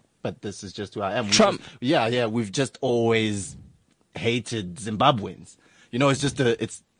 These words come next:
Speaker 1: that's
Speaker 2: It's a
Speaker 1: just the
Speaker 2: thing.
Speaker 1: way it is, you know. I don't know. How can you, how can you even like a, a, a Zimbabwean or a Ugandan? Like, dog,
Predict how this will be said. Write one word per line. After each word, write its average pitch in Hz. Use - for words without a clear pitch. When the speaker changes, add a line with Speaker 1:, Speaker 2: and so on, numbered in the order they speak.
Speaker 1:
that's -
Speaker 2:
It's 147
a 196
Speaker 1:
just -
the 233
Speaker 2:
thing. 165
Speaker 1:
way 131
it 139
is, 127
you 110
know. 113
I 107
don't 127
know. 131
How 180
can 165
you, 139
how 196
can 190
you 180
even 160
like 135
a, 101
a, -
a 87
Zimbabwean 87
or 90
a 95
Ugandan? 90
Like, 90
dog, 101